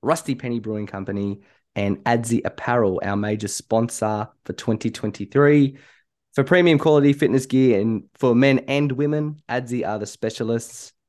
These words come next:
And as a listener of the Sideline Story Rugby League podcast, you will receive ten percent off any purchase when you add the discount code sideline ten. So that's sideline one zero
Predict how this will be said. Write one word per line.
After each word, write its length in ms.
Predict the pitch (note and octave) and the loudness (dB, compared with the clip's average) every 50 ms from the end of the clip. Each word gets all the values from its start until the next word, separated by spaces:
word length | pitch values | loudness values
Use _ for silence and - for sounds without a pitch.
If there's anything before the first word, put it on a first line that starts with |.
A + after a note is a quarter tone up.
| _ _ _ | _ _ _
And 140 | - G#2+ G#2+ | -4 -2 0
as 100 | G#2+ G#2+ | 0 0
a 40 | A2+ | 0
listener 460 | A2 C#3 D3+ D3 D3+ - C#3 C3 B2 | 2 2 2 2 2 2 2 2 2
of 400 | - - - G#2 G#2 G2+ F#2+ G2+ | 0 0 -2 -2 -2 -2 -4 -6
the 180 | G#2 G2+ G#2 G2+ | -8 -8 -8 -8
Sideline 420 | G2+ - - A2 A2 A2 G#2+ G#2+ | -8 -2 0 0 2 2 0 -2
Story 400 | - - - G#2+ G#2 G2 G2+ G2 | -2 -4 -4 -2 -2 -2 -2 -2
Rugby 300 | G2+ G2+ G2 G2 G2+ F#2 | -4 -4 -6 -6 -8 -8
League 200 | F#2+ F#2 F#2+ F#2+ | -8 -8 -8 -10
podcast, 720 | - - F#2+ F#2 - - G2+ F#2+ G2 F#2+ G2+ - - - - _ _ _ _ _ _ _ _ _ _ _ | -6 -6 -8 -8 -6 -8 -6 -6 -6 -6 -8 -8 -12 -18 -20 _ _ _ _ _ _ _ _ _ _ _
you 120 | A2 A#2 A#2 | 2 4 6
will 160 | B2 B2+ B2 | 6 6 6
receive 400 | A#2 A#2 - - A2+ A2 G#2+ - | 4 4 4 2 0 0 0 -2
ten 200 | - - B2 A#2 | -4 -4 -4 -2
percent 360 | A2+ G#2+ - - A2+ G#2+ - - | -4 -6 -4 -2 -2 -2 -2 -2
off 200 | G2 G2+ G2+ - - | -2 -2 -2 -4 -6
any 220 | - G#2+ A2 A2 G#2+ | -4 -2 -2 -2 -4
purchase 800 | - - A#2 A#2+ A#2+ A#2 - - B2 A2+ A2+ A2 - - - _ _ _ _ _ _ _ | -4 -2 2 2 2 2 0 -2 -2 -2 -2 -4 -8 -14 -20 _ _ _ _ _ _ _
when 160 | G2 G2 G#2+ | -6 -2 0
you 100 | A#2 A#2 - | 0 0 0
add 180 | - G2+ G2+ G2+ | 0 -2 -2 -4
the 60 | G2 | -4
discount 500 | - A2 G#2+ - - - G#2+ G2+ - - | -4 -4 -4 -4 -4 -4 -4 -4 -4 -6
code 460 | - - G#2+ G#2 G#2 G#2 G2+ G#2 - _ _ _ _ _ _ _ | -6 -6 -4 -2 0 0 -2 -2 -6 _ _ _ _ _ _ _
sideline 640 | - - - A2+ A2 A2+ G#2+ A2 A2+ G#2+ G2+ G2 F#2+ | -8 -2 2 2 4 2 2 2 0 0 0 -2 -6
ten. 520 | - - - A#2 A#2 A#2+ A#2+ A#2+ B2+ - _ | -8 -8 -6 -2 0 0 0 -2 -4 -6 _
So 260 | _ - - F#2+ F2+ | _ -12 -10 -8 -6
that's 220 | F#2 F#2+ - - - | -6 -6 -6 -8 -8
sideline 500 | - - G2+ G2 G2 G2+ G2+ G2 G2 G2 | -6 -4 -2 -2 -2 -2 -2 -2 -2 -2
one 200 | F#2+ F#2+ F#2+ F2+ | -4 -4 -4 -6
zero 540 | F#2 G2+ G2 F#2+ F#2+ G2 G2 G2 G#2 G#2 | -4 -2 -2 0 0 -2 -2 -2 -4 -4